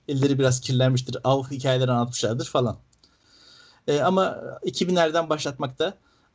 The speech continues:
ama genel olarak da eğer bir olgu dünyada bir olgu olarak başlatacaksak da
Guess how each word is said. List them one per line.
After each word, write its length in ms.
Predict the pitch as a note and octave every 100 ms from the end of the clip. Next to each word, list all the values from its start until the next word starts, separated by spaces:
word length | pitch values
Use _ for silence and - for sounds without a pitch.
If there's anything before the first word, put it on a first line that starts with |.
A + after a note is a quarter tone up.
| -
ama 180 | C#3+
genel 300 | C#3 D#3+ E3
olarak 360 | F#3+ D3+ C3+ B2+
da 60 | C3
eğer 320 | C3+ C#3+ C#3+
bir 80 | D3
olgu 380 | D3 D3 D3
dünyada 340 | C#3+ D3 C#3+ D3+
bir 40 |
olgu 300 | D3 C3+ C3
olarak 260 | C3 A#2+ A#2+
başlatacaksak 720 | A#2+ B2 B2 B2 - A2+ -
da 220 | G3 F#3+